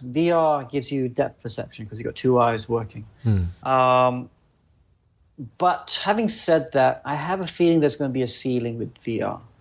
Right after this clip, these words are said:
Speaker 2: Hmm.
Speaker 1: Because V R is very uncomfortable to use for a really prolonged period. I, I know some drivers can, but most drivers can't.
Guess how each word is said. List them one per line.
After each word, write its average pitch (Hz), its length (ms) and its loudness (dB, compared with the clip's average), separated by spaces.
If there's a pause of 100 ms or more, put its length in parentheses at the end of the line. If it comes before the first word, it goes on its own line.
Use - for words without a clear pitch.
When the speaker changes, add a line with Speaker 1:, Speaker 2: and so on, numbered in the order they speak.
(460)
Speaker 2:
Hmm. 147 60 -6
Speaker 1:
Because 139 640 2
V 196 240 2
R 185 180 4
is 139 200 2
very 151 280 2
uncomfortable 127 640 -2
to 123 140 -8
use 117 320 2
for 117 240 -2
a 117 60 -2
really 123 480 2
prolonged 117 500 -4
period. 110 400 -4
I, 180 240 2
I - 40 6
know 196 100 6
some 170 220 2
drivers 135 340 2
can, 110 260 -6 (540)
but 135 140 2
most 156 240 2
drivers 131 260 2
can't. 113 380 -4